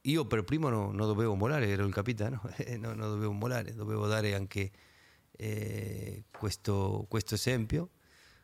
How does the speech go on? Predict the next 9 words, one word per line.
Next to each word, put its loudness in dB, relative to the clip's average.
Io 2
parlai 2
sempre 2
con 2
Moratti, 2
le -2
dicevo 2
che 0
Moratti 0